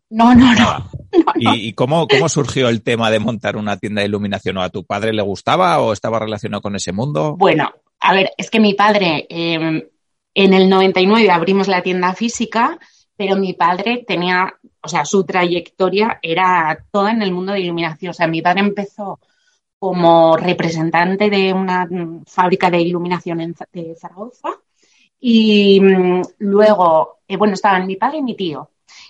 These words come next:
Speaker 1: Eh, montaron una fábrica de iluminación, em, que hacían,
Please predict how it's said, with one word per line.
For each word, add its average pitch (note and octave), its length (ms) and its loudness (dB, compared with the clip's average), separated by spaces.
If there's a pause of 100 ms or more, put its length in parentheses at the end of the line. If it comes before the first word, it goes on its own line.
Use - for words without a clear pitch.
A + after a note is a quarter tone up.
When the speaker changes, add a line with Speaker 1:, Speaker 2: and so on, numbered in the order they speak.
(140)
Speaker 1:
Eh, G#3+ 100 0
montaron G#3+ 500 2
una A3+ 280 2
fábrica A3+ 560 2
de G3+ 80 0
iluminación, F#3 1080 -2 (220)
em, F3 600 -4 (200)
que F#3+ 80 -6
hacían, F#3+ 640 0